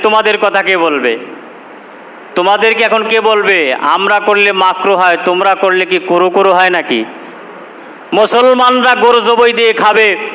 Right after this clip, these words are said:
আল্লাহর নাম নিয়ে জবাই দিয়ে খাবে, ছাগল জবাই করে খাবে, এটা আল্লাহ পাকের আদেশ, আল্লাহ পাক হালাল করে দিয়েছে। সুবহানাল্লাহ বলেন। সেটা নিয়ে তোমাদের মাথা ব্যথা।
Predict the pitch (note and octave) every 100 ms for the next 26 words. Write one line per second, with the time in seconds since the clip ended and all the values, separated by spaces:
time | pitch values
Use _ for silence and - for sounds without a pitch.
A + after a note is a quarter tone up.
0 | - - G3 A3 A3 G#3+ G#3 G#3 G3+ G3+
1 | G3 G3 G#3 G#3 G3 F#3 E3+ F#3 F3+ C#3+
2 | - - - - - - - - - -
3 | E3 G3+ G#3+ G#3 F3+ G#3 A3 A3 G3+ F3
4 | F#3+ G3 F3 D3+ - E3+ G3 D#3+ F#3+ G3
5 | G3 F3+ F#3 F#3 F3 F3 G3 F3 - -
6 | D#3+ F3 E3+ E3 C#3 C3 F3 F3 E3 D#3+
7 | D3+ D3 C3+ C3+ - - - F3+ F3 E3+
8 | D#3+ D#3+ C#3+ C3+ A#2+ - D4+ E4+ E4+ -
9 | - F#3 F#3+ F#3+ G#3 G#3 G#3 G#3 G3+ G3
10 | F#3+ F#3 F3+ G3 G3 F#3+ F#3+